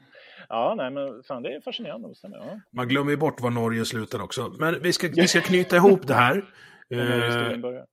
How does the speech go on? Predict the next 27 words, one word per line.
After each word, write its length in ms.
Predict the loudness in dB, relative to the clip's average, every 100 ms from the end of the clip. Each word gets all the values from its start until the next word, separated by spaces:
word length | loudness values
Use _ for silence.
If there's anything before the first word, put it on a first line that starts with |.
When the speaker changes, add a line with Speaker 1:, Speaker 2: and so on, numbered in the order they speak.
| _
Speaker 1:
Mm. 240 | -20 -20 _ -4
Speaker 2:
eh, 180 | -2 -2 0
ja, 440 | 2 2 -2 _ _ _
för 80 | -4
vet 160 | -4 0
du 40 |
vad 80 | 0
jag 160 | 0
tittar 280 | 0 -2 -2
ut 360 | 0 -2 -4 -4
på, 320 | -2 -2 -4 -10 _ -20 -18 -8
eh, 180 | -6 -6
från 220 | -4 -4
min 140 | -4 -4
altan 640 | -4 -2 -2 -2 -4 -4
varje 340 | -2 -2 -2
dag 300 | -4 -2 -4 -8 -14
och 140 | -12 -10
Speaker 1:
Nej. 180 | -6 -6
Speaker 2:
s-, 400 | -6 -12 -14 -8
ser 120 | -6
lite 180 | -6 -8
glad 280 | -6 -4 -4
över? 240 | -8 -12 -18 -20 _
Jag 140 | -4 -2
ser 240 | 0 -2 -2 0
Älgberget. 1040 | 2 0 0 0 0 -2 -8 -12 -16 -18